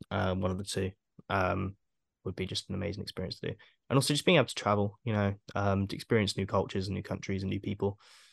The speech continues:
and, um, to meet amazing people along the way. Um, I love traveling and I love geography and stuff like that. It's really nerdy stuff, but I love it. I love being able to, I've never been to Turkey before, but I probably would never go to Turkey if it wasn't for snooker.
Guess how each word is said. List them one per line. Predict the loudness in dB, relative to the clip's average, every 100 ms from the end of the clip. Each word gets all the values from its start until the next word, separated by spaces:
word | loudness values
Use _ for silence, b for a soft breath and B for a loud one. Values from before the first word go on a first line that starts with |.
| b _ -4
and, | 0 0 4
um, | 4 4 2 2 0 -4 _ -4
to | 0
meet | 0 -2
amazing | -4 -2 -4
people | -6 -6 -8 -6 -2
along | 2 2
the | 2
way. | 2 -2 _ -2
Um, | 0 2 -2 -4 _ _ _ _ _ _ 0
I |
love | 0 2
traveling | 2 4 4 4
and | 2
I |
love | 2 0 -2 -8 -18 _ _ _ _ _ _
geography | -2 -2 -2 -4 -6 -4
and | -6 -4
stuff | -6 -2
like |
that. | 0
It's | 0
really | -2 -2
nerdy | 0 0
stuff, | -2 -2 -4 -4
but | -4 -4 b b b 2
I |
love | 8 8
it. | 8
I |
love | 6 4
being | 4 2
able | 2
to, | 0 2 4
I've | 4
never | 4
been | 2 -4
to |
Turkey | 2 2 4 2
before, | 2 4 4 -2 _ _ _ -6
but | -4 0
I | -2
probably | 2 2 4
would | 4 4
never | 6 6
go | 2
to | 0
Turkey | 0 0 0
if | -4
it |
wasn't | -4 -4
for | -6
snooker. | -2 -2 -2 -4